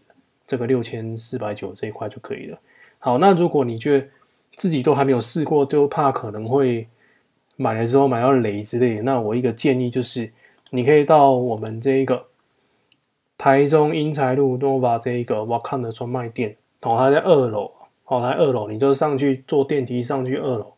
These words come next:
手扶梯上去二楼，然后就可以去那边试。它这边有很多块，你就可以试试看，哦，在那边画一下那个手感，再挑一块哪一块是你觉得比较合适，哦，挑选一块。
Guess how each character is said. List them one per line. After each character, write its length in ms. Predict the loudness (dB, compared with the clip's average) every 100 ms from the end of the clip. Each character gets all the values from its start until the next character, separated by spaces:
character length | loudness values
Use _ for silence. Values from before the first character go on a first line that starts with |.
| _
手 180 | -6 0
扶 160 | 0
梯 140 | 0 -2
上 180 | -2
去 80 | -2
二 160 | -2 -4
楼， 160 | -4 -12 _ _ _ -10
然 120 | -2
后 120 | 0
就 100 | 2
可 80 | 0
以 60 | 0
去 100 | 0
那 100 | 0
边 160 | -2
试。 220 | -4 -2 0
它 140 | 2
这 80 | 2
边 120 | 2
有 80 | 2
很 160 | -2
多 160 | -6 -6
块， 180 | -4 -4
你 60 |
就 60 | -4
可 80 | -6
以 40 |
试 200 | -8 -8
试 80 | -8
看， 180 | -8 -12 _ _ _ _ _ -10
哦， 180 | -8
在 100 | -2
那 100 | -2
边 420 | 0 -2 -4 -8 -12 _ _ _ _ _ _
画 300 | 4 6 4
一 40 |
下 140 | 0
那 120 | -2 -2
个 120 | -4
手 260 | -6 -6
感， 240 | -6 -8 -12 _ _ _ _ _ _ _
再 120 | -2 -2
挑 300 | 0 -2 0
一 20 |
块 200 | -2 -2
哪 180 | -4 -10
一 40 |
块 220 | -6 -6
是 140 | -4 -6
你 160 | -8
觉 160 | -8 -8
得 60 | -6
比 80 |
较 140 | -6 -4
合 180 | -4 -8
适， 320 | -8 -10 -12 _ _ _ -12
哦， 180 | -12 -6
挑 200 | -4 -4
选 180 | -6
一 40 | -10
块。 220 | -8